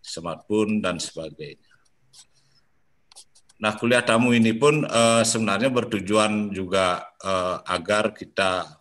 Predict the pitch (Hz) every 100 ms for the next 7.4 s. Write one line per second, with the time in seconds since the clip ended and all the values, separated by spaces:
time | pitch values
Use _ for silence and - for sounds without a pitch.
0 | - - - - - - - - - -
1 | - - - - - - - - - -
2 | 98 92 95 95 92 90 90 87 95 92
3 | 92 127 131 - - - 95 95 104 117
4 | 104 107 101 98 92 95 - _ _ _
5 | _ _ _ _ _ _ _ _ _ 98
6 | 98 101 98 - 117 120 117 120 113 -
7 | - 101 98